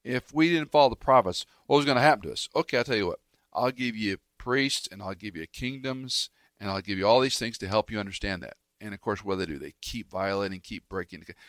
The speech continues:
So man is continually arguing to God, "You didn't explain the ramifications of this." So finally they say, "You know what? You didn't come down here and show us what it means to live this Christian life." Okay.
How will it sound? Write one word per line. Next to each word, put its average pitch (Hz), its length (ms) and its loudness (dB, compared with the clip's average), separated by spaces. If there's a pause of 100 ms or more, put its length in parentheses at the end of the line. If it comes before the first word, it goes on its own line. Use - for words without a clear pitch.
(100)
So 123 380 4
man 143 360 2
is 131 100 -4
continually 113 680 -4 (260)
arguing 113 460 2
to 92 80 -10
God, 92 360 2
"You 117 140 -2
didn't 123 180 -2
explain 110 480 -4
the 98 60 -6
ramifications 101 760 -4
of 65 60 -20
this." - 260 -10 (480)
So 110 200 0
finally 143 340 10
they 110 120 0
say, 101 220 2
"You 117 140 0
know 170 140 8
what? 156 260 8
You 170 180 -2
didn't 170 240 0
come 147 240 2
down 123 220 4
here 120 160 0
and 82 120 -6
show 98 380 2
us - 160 -8
what 92 220 -2
it - 160 -8
means 90 260 -18
to 80 120 -8
live 85 220 -12
this - 140 -16
Christian - 320 -16
life." - 220 -20 (540)
Okay. 156 340 -12